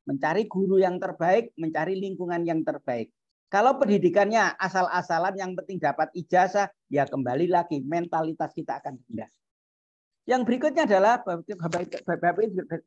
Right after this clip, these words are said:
berkaitan dengan lama kerja. Ya, ternyata lama kerja itu juga mempengaruhi seseorang di dalam, eh, memberikan stigma-, stigmatisasi. Jadi kalau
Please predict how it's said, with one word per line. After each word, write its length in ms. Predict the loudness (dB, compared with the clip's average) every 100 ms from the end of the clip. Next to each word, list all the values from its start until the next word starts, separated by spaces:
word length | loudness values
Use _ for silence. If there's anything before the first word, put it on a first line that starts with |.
| _ -6
berkaitan 400 | -2 0 -2 -2
dengan 240 | -2 -2
lama 240 | 0 -2 -4
kerja. 480 | -6 -6 -2 -2 -4 _ _ _ -2
Ya, 240 | 0 0 -6 _ _ -8
ternyata 560 | -4 -2 0 4 4 4
lama 320 | 2 2 2 -2
kerja 480 | -8 -8 -2 0
itu 240 | 0 -6 -8
juga 240 | -2 0
mempengaruhi 560 | 0 -4 -4 -2 0 -2
seseorang 640 | -4 -4 -2 0 0 0 -6 _
di 160 | -6
dalam, 480 | -4 0 2 2 -2 -12 _ _
eh, 220 | -2 0 0
memberikan 480 | -2 -2 -4 -4 -6
stigma-, 440 | -8 -6 -4 -4 -6 -12 _
stigmatisasi. 1120 | -20 -10 -8 -2 -2 -2 -4 -2 -2 -4 -8 -10 _ _ _ _
Jadi 200 | -2 0
kalau 560 | 2 6 6 4 0